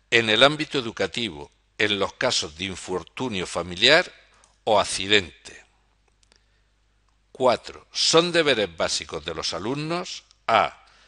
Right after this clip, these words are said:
Estudiar y esforzarse para conseguir el máximo desarrollo según sus capacidades. B. Participar en las actividades formativas y especialmente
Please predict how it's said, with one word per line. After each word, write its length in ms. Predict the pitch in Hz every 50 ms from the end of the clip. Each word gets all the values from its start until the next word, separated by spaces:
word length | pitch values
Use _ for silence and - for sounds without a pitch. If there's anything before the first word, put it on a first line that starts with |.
| _ _ _ _ _
Estudiar 720 | - 113 104 - - - - 104 104 110 135 147 127 101 82 82 90
y 140 | 98 101 98
esforzarse 880 | - - - 95 90 87 - - - 135 143 - - - - 160 151
para 340 | - _ - 107 98 98 90
conseguir 500 | - 95 92 - - 104 104 120 123 101
el 140 | 90 87 95
máximo 480 | 101 110 117 113 - 98 85 92 87
desarrollo 840 | 82 82 80 76 - - - 95 90 90 104 123 151 147 156 151 156 - _ - - - - - -
según 380 | - - 110 98 95 117 147
sus 240 | 151 - - 135 -
capacidades. 960 | - - 92 - 92 - - 90 82 92 92 78 - - - - - - - _ _ _ _ _ _ _ _ _ -
B. 520 | 92 92 92 113 110 95 71 64 - - _ _ _ _ _ - - _ _ _ _ _ _
Participar 720 | - 110 101 - - 117 101 - 113 95 117 143 143 147
en 80 | 135
las 180 | 120 110 - -
actividades 640 | 101 - - - 104 95 104 107 101 90 82 -
formativas 800 | - - 107 90 90 90 90 87 - - 147 151 160 165 160 147 - _ _ - - - _ _ -
y 120 | 95 104 98
especialmente 1040 | - _ - 95 - - 135 131 127 107 98 95 85 76 - - - 73 71 -